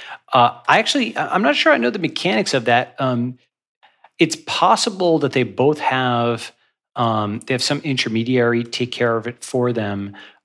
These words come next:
um, or they just, you know, sell treasuries. You know, one, one party accepts ownership of treasuries to the other because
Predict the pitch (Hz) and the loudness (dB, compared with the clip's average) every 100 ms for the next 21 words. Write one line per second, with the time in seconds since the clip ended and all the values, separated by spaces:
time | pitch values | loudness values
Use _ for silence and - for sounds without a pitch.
0 | - 117 107 104 104 - 131 127 131 127 | -2 0 0 0 -4 -6 0 2 2 2
1 | 123 123 117 120 - - - - _ - | 0 -2 0 0 -2 -8 -20 -20 _ -4
2 | 113 110 - _ - - 135 135 131 - | -2 -2 -8 _ -4 0 2 2 0 2
3 | 123 120 123 120 117 113 - _ - 110 | 2 2 2 4 4 2 -4 _ -4 -4
4 | 101 117 139 135 123 - 120 120 - - | 0 -2 0 -2 0 0 0 -2 -4 0
5 | 131 - - 120 113 - - - 120 110 | 0 -2 -6 -2 0 -2 -4 -2 0 0
6 | - 110 107 - 107 95 107 110 104 113 | 0 -2 -2 -4 -4 -2 -2 -4 -4 -4
7 | 101 | -6